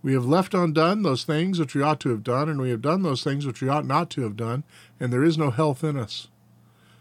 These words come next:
But thou, O Lord, have mercy upon us, miserable offenders. Spare thou them, O God, which confess their faults. Restore thou them that are penitent,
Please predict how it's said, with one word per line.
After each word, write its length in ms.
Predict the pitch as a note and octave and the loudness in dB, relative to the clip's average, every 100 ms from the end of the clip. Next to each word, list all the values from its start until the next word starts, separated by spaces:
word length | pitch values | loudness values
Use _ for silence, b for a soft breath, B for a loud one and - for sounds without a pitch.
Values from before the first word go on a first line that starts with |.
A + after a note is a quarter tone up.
| b - | b -4
But 160 | C3 | 0
thou, 260 | D3 F#3 G3 | 4 6 6
O 140 | E3+ | 6
Lord, 340 | C#3+ C3+ C3+ B2+ | 6 4 4 4
have 160 | B2+ | 2
mercy 300 | C3+ D#3 E3+ | 0 0 2
upon 280 | D3 C#3 C#3 | 2 2 0
us, 220 | C#3 - | 0 -2
miserable 400 | C3+ C3 B2+ A#2+ | -4 -2 0 0
offenders. 560 | A#2+ B2 A2 G#2 G#2 - _ _ _ _ _ _ _ _ b b b b b | 0 -4 -4 -6 -8 -16 _ _ _ _ _ _ _ _ b b b b b
Spare 320 | - F3 D#3+ | -4 2 4
thou 220 | D3 C3 | 4 4
them, 180 | C3 C3+ | 2 2
O 140 | B2+ | 2
God, 320 | B2 C3+ F3+ | 2 0 0
which 160 | E3 - | -2 -4
confess 420 | C#3+ B2 C#3+ B2+ | -8 -2 -2 -2
their 160 | - G#2+ | -4 -8
faults. 520 | A2+ G#2+ - - - _ _ _ b b b b b - | -8 -10 -12 -18 -18 _ _ _ b b b b b -10
Restore 400 | G#2+ - C#3 C3 | -8 -4 0 2
thou 180 | B2+ B2+ | 4 4
them 220 | C3 D3 | 2 0
that 100 | F3 | -2
are 60 | F3+ | -2
penitent, 560 | D3 A#2+ A2+ B2+ C3+ | -2 -4 -4 -6 -8